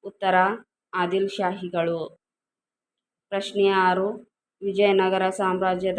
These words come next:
ಪ್ರಾಂತ್ಯಗಳನ್ನು ಹೀಗೆ ಕರೆಯಲಾಗುತ್ತಿತ್ತು. ಆಪ್ಷನ್ ಒಂದು ಸಂಸ್ಥಾನಗಳು, ಎರಡನೇದು ರಾಜ್ಯಗಳು, ಮೂರನೇದು ದೇಶಗಳು, ನಾಲ್ಕನೇದು ಪ್ರಾಂತ್ಯಗಳು.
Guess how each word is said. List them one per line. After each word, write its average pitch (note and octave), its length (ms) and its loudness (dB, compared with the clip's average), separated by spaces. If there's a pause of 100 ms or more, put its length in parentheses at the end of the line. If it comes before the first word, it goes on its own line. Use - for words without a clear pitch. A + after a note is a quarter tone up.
ಪ್ರಾಂತ್ಯಗಳನ್ನು F#3 920 -2
ಹೀಗೆ F#3+ 360 -4
ಕರೆಯಲಾಗುತ್ತಿತ್ತು. F3+ 1120 -2 (2500)
ಆಪ್ಷನ್ G3 380 -2
ಒಂದು F#3+ 220 -2
ಸಂಸ್ಥಾನಗಳು, F#3+ 920 0 (480)
ಎರಡನೇದು F#3+ 600 4
ರಾಜ್ಯಗಳು, F#3 640 4 (500)
ಮೂರನೇದು G3 680 0 (180)
ದೇಶಗಳು, F#3+ 880 -2
ನಾಲ್ಕನೇದು F#3+ 580 -6 (320)
ಪ್ರಾಂತ್ಯಗಳು. F3+ 720 0